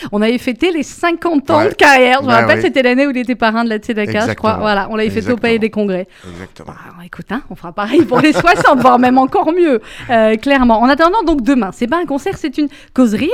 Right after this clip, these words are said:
Speaker 1: avec ma consoeur et néanmoins cousine, euh, <laughs> Laurence Aziza, euh, qui va, euh, eh bien, faire parler, en fin de compte, toute la famille. Jean-Claude, avec, j'imagine, alors, toi, tu as l'habitude de parler, mais les membres de la famille qui ont peut-être un peu moins l'habitude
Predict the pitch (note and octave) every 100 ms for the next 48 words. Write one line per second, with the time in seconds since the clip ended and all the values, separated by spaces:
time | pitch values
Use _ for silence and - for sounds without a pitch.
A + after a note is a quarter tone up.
0 | A#4 A3+ A3+ G#3 A#3 A3+ B3+ A3+ A3+ A3+
1 | A3+ G#3+ G#3+ G#3+ A3+ G3+ A#3 A3 - -
2 | G3+ G3+ A#3+ B3 C#4+ B3+ C4+ A3+ A#3+ A3
3 | A3+ G4+ - - - B3 A#3+ A#3 A3+ A3
4 | A3 - A#3+ A3 A#3 A#3 G#3+ G3+ G#3 F#3
5 | G#3 G#3 F#3 F#3 F3+ - F#3 - D#3 G#3
6 | A#3 F3 E3+ F3+ - G3+ C#4 F#4+ D#4 C4
7 | A#3+ - - - A3 C4 A#3+ B3 A#3 B3+
8 | E4 G#3 - _ - G3+ - F#3 F3+ G#3+
9 | - D#4 C4+ A3+ C4 D4+ B3 G#3+ B3 A#3+
10 | G3+ G3 G#3+ C4 C#4 G#3+ G3+ G3 A#3 A3+
11 | A3+ A#3 A#3 A3 A3 G#3 G3+ A#3 F4 F4
12 | G#3